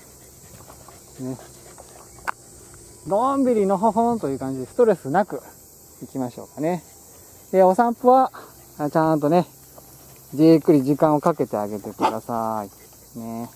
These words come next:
時間をかけることが大切ですね。えー、急がないように、慌てないように一つ一つ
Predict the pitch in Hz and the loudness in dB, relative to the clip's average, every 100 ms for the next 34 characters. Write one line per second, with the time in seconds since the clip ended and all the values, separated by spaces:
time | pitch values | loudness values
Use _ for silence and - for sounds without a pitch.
0 | - - - - - - - - - - | -20 -20 -20 -20 -20 -20 -20 -20 -20 -20
1 | - - - - - 139 156 151 143 139 | -20 -20 -20 -18 -10 -6 -2 -2 -2 -2
2 | 170 151 151 170 180 165 139 139 - 131 | -2 0 -2 0 -2 0 -2 -2 -4 -10
3 | - 123 156 160 - - - 165 156 - | -10 -6 -4 -4 -8 -20 -8 -8 -8 -14
4 | - - - - 120 127 139 170 165 151 | -20 -20 -14 -14 -10 -10 -2 0 0 -2
5 | 123 110 104 98 - - - - - 143 | -6 -8 -12 -16 -20 -20 -20 -20 -2 2
6 | 156 165 156 143 135 120 120 - 165 147 | 2 2 0 0 0 -2 -6 -6 -6 -6
7 | 151 359 - 151 | -10 -12 -12 -12